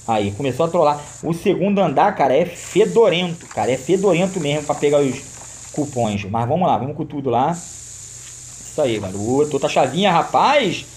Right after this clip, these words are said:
Outra chavinha, galera. Vamos colocar aqui no lugar do álcool. Duas chaves inglesas, galera. Vocês viram isso?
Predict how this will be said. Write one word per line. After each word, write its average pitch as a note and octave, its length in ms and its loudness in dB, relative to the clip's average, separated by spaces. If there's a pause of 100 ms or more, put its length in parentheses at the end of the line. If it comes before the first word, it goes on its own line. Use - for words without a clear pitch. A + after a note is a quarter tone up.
(460)
Outra A3+ 340 2
chavinha, A#3+ 680 2
galera. C#3+ 400 4
Vamos F3 160 -4
colocar G3 260 0
aqui E3+ 80 -4
no F3 80 0
lugar E3 180 2
do D3 120 4
álcool. C#3+ 400 2 (560)
Duas G#3+ 320 2
chaves A3 320 0
inglesas, E3 520 4
galera. A#2+ 280 2
Vocês D3 180 0
viram F#3 220 4
isso? C4 300 2